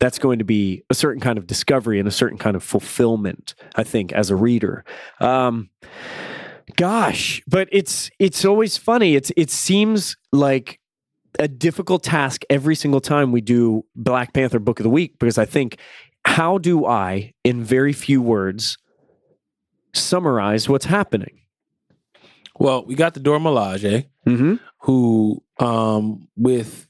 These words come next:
Speaker 2: uh, is it, uh, wait, who were, now, I'm trying to remember who the, uh, the main leaders of the Dora Milaje are again. Um,
Speaker 1: You mean, uh, the, the,
Speaker 2: is
Speaker 1: the
Speaker 2: it
Speaker 1: characters
Speaker 2: Tetu and
Speaker 1: Io
Speaker 2: Zin-,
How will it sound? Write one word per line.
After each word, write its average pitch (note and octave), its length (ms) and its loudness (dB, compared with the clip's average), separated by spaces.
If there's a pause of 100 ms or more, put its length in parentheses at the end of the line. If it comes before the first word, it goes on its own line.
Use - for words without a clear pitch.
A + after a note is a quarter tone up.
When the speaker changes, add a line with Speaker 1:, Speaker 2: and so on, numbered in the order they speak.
Speaker 2:
uh, A2 580 2 (120)
is B2+ 180 0
it, C3 220 2
uh, A#2 440 4 (520)
wait, - 160 2
who B3 200 0
were, B3+ 180 2
now, B2+ 420 0 (560)
I'm B2+ 60 0
trying F3 240 0
to C#3+ 60 0
remember B2+ 280 0
who B2+ 340 2
the, A2+ 280 2
uh, G2 280 -2
the G#2 80 -2
main B2 440 0
leaders G#2 520 0
of G#2 360 2
the G2 60 0
Dora G2+ 180 0
Milaje F#2 580 -2
are D2+ 140 -2
again. D2 420 -8 (800)
Um, A2 720 0 (100)
Speaker 1:
You C#3+ 160 2
mean, D3+ 280 2
uh, B2+ 260 4
the, C3+ 220 2
the, B2+ 200 -2
Speaker 2:
is C3+ 120 -6
Speaker 1:
the C#3 80 2
Speaker 2:
it A#2+ 40 -6
Speaker 1:
characters D3 460 0
Speaker 2:
Tetu - 60 -2
and F3 80 4
Speaker 1:
Io C#3+ 400 2
Speaker 2:
Zin-, D3 100 -18